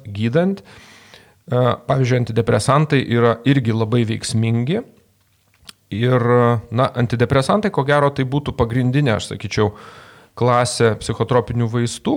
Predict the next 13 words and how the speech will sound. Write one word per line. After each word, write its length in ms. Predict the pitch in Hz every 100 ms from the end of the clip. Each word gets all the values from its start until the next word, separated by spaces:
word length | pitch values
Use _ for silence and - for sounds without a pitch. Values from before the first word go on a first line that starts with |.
| 269
kurie, 300 | 147 127 123 110 - _
e, 240 | 117 117 110 - _ _ _ _ _ _ _
Lietuvoje 720 | 120 127 - 117 131 143 170
dėja 480 | 117 120 117 165 -
yra 200 | 127 135
per 220 | 135 139 135
mažai 380 | 131 135 117 90
naudojami. 560 | 110 107 95 85 - - _ _ _ _ _ _ _ -
Ir 240 | 120 104 - - _
manau, 320 | - 123 131 135
kad 180 | 127
jų, 220 | 120 147 156 - -
pavyzdžiui, 480 | 123 120 117 113